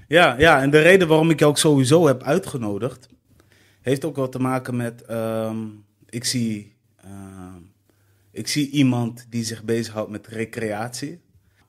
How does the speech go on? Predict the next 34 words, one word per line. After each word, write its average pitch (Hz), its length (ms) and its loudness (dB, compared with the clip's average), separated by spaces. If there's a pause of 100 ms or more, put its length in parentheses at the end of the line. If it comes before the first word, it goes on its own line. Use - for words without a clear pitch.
(240)
Dus 120 240 -8
die 117 140 -8
houdt 113 200 -6
zich 113 100 -16
daar 104 120 -8
echt 120 140 -10
mee 113 100 -8
bezig. 110 280 -6
Maar 123 200 -6
tegelijkertijd 120 800 -8
doe 117 120 -6
je 113 100 -4
ook 113 140 -6
met 113 280 -10 (420)
het 117 180 -10
verzamelen 113 580 -6
van, 104 300 -10 (180)
ehm, 101 480 -18 (1000)
blikjes, 110 920 -8
wat 104 200 -14
je 110 60 -12
op 101 60 -16
straat 107 440 -8
ziet, - 260 -12
of, - 200 -20
of - 220 -20
mondkapjes. 117 920 -8 (560)
Maak 139 260 -2
je 151 60 -2
er 139 100 0
ook 135 200 -2
een 135 140 -2
creatie 135 640 -4
van? 90 180 -20